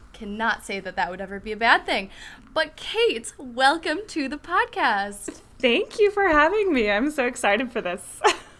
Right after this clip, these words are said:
Speaker 1: Oh, us too. Oh my gosh. Kate's been teasing us with what story she's gonna tell. So we really haven't heard anything, but we are just so excited. So what do you have for us?
Speaker 2: So if you're not familiar with what Clearmount does,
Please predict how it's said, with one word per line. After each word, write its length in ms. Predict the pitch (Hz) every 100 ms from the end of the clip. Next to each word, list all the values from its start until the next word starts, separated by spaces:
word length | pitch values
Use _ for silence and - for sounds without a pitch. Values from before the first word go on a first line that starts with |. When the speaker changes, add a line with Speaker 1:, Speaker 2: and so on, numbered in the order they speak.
| - - - -
Speaker 1:
Oh, 360 | 226 220 214
us 300 | 214 - -
too. 300 | - - 269 311
Oh 340 | 240 247 254
my 140 | 214
gosh. 280 | 202 220 226
Kate's 260 | - 294 285
been 200 | 277 262
teasing 380 | - 277 269 226
us 180 | 220
with 160 | 254 226
what 180 | 226 -
story 340 | - 226 233
she's 240 | 262 247 214
gonna 240 | 220 214
tell. 340 | - 262 240 - - -
So 160 | - 277
we 220 | 226 349
really 240 | 453 254
haven't 300 | 254 226 214
heard 280 | 208 220 214
anything, 460 | - 226 277 269 202
but 160 | 202 185
we 320 | 208 247 262
are 220 | 196 196
just 320 | 202 202 -
so 240 | 220 202 202
excited. 880 | 226 - - 247 415 466 320 214 202
So 180 | - 254
what 220 | 220 240
do 40 | 302
you 120 | 302
have 240 | 285 427
for 180 | - 262
us? 420 | 190 202 - - - - - - -
Speaker 2:
So 580 | - - 277 277 294 -
if 300 | 262 320 - 349 - - -
you're 140 | 262
not 220 | 302 359 -
familiar 400 | 403 349 311 262
with 180 | 254
what 300 | 262 202 202
Clearmount 380 | - 226 196 190
does, 320 | - - -